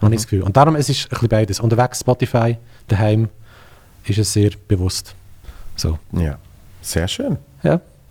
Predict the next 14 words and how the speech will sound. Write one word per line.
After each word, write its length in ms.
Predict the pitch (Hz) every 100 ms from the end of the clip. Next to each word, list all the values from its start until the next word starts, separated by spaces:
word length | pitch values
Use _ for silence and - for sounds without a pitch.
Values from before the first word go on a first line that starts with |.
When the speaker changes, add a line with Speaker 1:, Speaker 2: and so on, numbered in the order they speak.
| - - - - - - -
Speaker 2:
Einmal 300 | - 98 104
mehr, 240 | 95 95 139
vielen 280 | - 117 104
Dank, 320 | 92 135 -
bist 200 | - -
du 40 |
da 80 | 113
gewesen? 320 | 165 - 269 - - - - -
<laughs> 1300 | 196 - - - 226 - - - - 220 - 196 -
Speaker 1:
Wieso 220 | - 143 175
macht 180 | 175
man 80 | -
das 80 | 160
eigentlich? 320 | 170 101 98